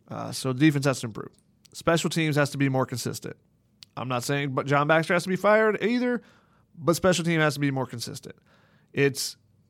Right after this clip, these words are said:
not being able to return the ball to the twenty-five consistently. It's giving up, um, you know, multiple big returns over the season.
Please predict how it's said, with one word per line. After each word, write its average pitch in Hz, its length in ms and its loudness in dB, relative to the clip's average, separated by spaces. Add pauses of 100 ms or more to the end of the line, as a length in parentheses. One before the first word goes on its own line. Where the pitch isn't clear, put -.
(240)
not 147 260 0
being 165 160 2
able 160 100 4
to 147 60 0
return 147 360 2
the 143 60 0
ball 135 280 6
to 127 40 2
the 127 60 -2
twenty-five 120 640 -2
consistently. 117 680 -12 (120)
It's 127 360 -6
giving 151 500 0
up, 147 260 4 (320)
um, 117 600 -4
you 131 100 -8
know, 113 100 -6
multiple 135 520 0
big 131 320 -2
returns 131 720 -2
over 127 180 -6
the 120 100 -10
season. 117 480 -10